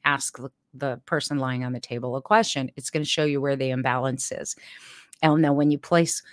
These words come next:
the magnets properly, suddenly, instead of contracting, like when there's a problem in the body, the one leg will contract. You know that's what the problem area. You place one magnet down, it'll stay contracted till you put the corresponding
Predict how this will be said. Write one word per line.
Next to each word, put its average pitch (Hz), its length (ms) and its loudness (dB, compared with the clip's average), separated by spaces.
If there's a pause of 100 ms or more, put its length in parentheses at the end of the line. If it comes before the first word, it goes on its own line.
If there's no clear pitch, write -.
(240)
the 156 140 2
magnets 175 760 6
properly, 175 960 6 (240)
suddenly, 185 880 4
instead 156 360 0
of 143 100 -4
contracting, 165 720 2
like 139 200 -2
when 147 140 0
there's 147 220 -2
a 143 60 -12
problem 175 460 2
in 156 100 0
the 143 60 -2
body, 139 420 -2 (320)
the 143 80 0
one 151 260 4
leg 151 200 2
will 143 140 -2
contract. 170 680 -2
You 135 80 -4
know 143 200 2
that's 135 320 -2
what 127 80 -16
the 131 80 -10
problem 156 480 2
area. 135 280 -2
You 131 140 -6
place 156 400 -2
one 151 180 0
magnet 170 480 -2
down, 135 300 -2
it'll 135 160 -4
stay 254 360 0
contracted 156 640 -2
till 147 220 -2
you 151 160 -4
put 151 220 -8
the 151 80 -12
corresponding 135 920 -2